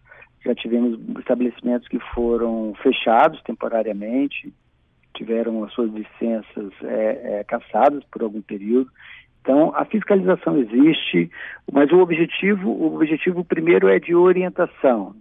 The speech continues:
Então, muitas vezes pode ter havido algum tipo de equívoco na interpretação da norma por parte do comerciante. Então, a primeira,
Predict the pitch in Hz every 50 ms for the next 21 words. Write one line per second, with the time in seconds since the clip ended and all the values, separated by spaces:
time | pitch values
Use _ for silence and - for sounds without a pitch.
0 | _ _ - 120 120 123 127 131 127 123 120 117 - 123 113 98 104 117 123 123
1 | 117 - _ - 120 113 113 120 113 104 _ _ _ _ _ _ - 131 117 117
2 | 101 117 123 117 117 107 110 120 120 117 - - - - - - 117 107 - -
3 | - 165 185 185 160 135 117 - - 113 110 113 113 117 - 131 - - 120 117
4 | - 113 - _ - 113 110 107 - _ _ _ _ _ _ - 127 127 120 113
5 | 113 120 135 156 160 156 147 135 123 - 131 - _ - 123 117 110 113 - -
6 | 113 117 - 120 117 113 - - - - - - 139 135 127 - - 127 175 120
7 | 120 135 151 160 147 135 113